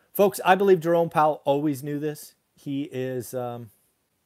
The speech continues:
he's not a stupid man, but he also realizes what he has to say to moderate the market, moderate the consumers. He couldn't come out and say, "You know what? We have, uh, inflation above five percent for two years."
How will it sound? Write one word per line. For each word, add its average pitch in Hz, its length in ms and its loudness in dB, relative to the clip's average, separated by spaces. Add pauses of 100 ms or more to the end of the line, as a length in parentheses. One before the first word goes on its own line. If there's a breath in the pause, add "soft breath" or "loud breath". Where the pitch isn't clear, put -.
(320)
he's 175 160 -14
not 165 180 -4
a 110 40 -10
stupid 113 400 -12
man, 120 300 -12 (600 soft breath)
but 147 100 0
he 151 80 2
also 165 280 2
realizes 139 760 -2
what 131 140 -4
he 117 80 -8
has 131 400 -6
to 123 140 -14
say 123 460 -8 (520)
to 127 100 -10
moderate 123 680 -4 (260)
the 107 80 -16
market, 139 480 -6 (220)
moderate 117 480 -6 (140)
the 113 100 -20
consumers. 143 720 -10 (560)
He 170 200 0
couldn't - 420 0
come 170 180 -2
out 160 220 4
and 143 140 -6
say, 147 200 -2
"You 156 160 -4
know 180 160 -2
what? 269 380 0 (1200)
We 147 180 -4
have, 190 360 -2
uh, 180 260 4
inflation 190 680 -2
above 170 320 -2
five 180 400 2
percent 170 420 -4
for - 140 -8
two 175 220 -4
years." 120 440 -6